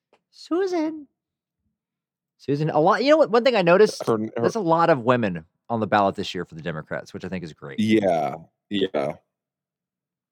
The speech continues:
Speaker 1: A lot of women of color, too,
Speaker 2: Let me open
Speaker 1: especially
Speaker 2: her
Speaker 1: at the lower
Speaker 2: up.
Speaker 1: offices, the, the stuff I was kinda researching. So, uh, she doesn't have, like, bullet points, but she does have an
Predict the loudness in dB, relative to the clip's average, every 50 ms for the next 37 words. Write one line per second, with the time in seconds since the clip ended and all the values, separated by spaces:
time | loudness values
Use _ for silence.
0 | -14 _ 0 0 0 2 0 -2 -2 -2 -4 -4 -2 -2 -2 -2 -4 -6 -6 -4
1 | -2 -2 -2 -2 -2 -2 -2 -4 -4 -6 -4 -2 0 0 0 0 -2 -6 -8 -10
2 | -18 -20 -20 -20 -20 -20 _ _ -20 -20 -18 -18 -18 -16 -16 -14 -12 -14 -14 -14
3 | -14 -16 -16 -16 -16 -18 -18 -18 -20 -20 -20 -20 -20 -20 _ _ _ _ _ _
4 | _ _ _ _ _ _ _ _ _ _ _ _ _ _ _ _ _ _ _ 0
5 | 4 6 8 8 8 8 6 6 6 4 4 4 2 0 -2 0 2 2 2 2
6 | 0 -4 -6 -8 -8 -8 -8 -6 -6 -2 -2 2 4 4 4 4 2 0 2 4
7 | 4 4 6 4 4 2 2 -2 _ 4 4 6 6 4 4 2 0 2 2 4
8 | 2 0 0 -4 -6 -6 -4 -6 -6 0 2 4 4 4 4 2 2 2 2 -2
9 | -4